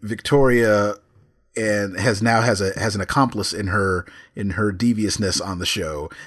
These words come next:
and that is, I think her name is Anna, uh, from Chicago, who started a rumor about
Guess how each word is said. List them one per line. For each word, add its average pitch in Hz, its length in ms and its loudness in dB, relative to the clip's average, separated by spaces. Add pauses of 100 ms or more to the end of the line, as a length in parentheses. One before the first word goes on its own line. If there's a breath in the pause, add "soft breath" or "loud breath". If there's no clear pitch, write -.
(140)
and 98 100 -6
that 101 140 -6
is, 90 120 -6
I 82 80 -8
think 120 180 -6
her 101 120 -4
name 95 140 -6
is 80 160 -14
Anna, 101 500 -6 (400 soft breath)
uh, 90 140 -8
from 90 160 -10
Chicago, 101 420 -4
who 95 80 -4
started 107 340 -2
a 90 80 -4
rumor 113 520 0
about 98 500 -2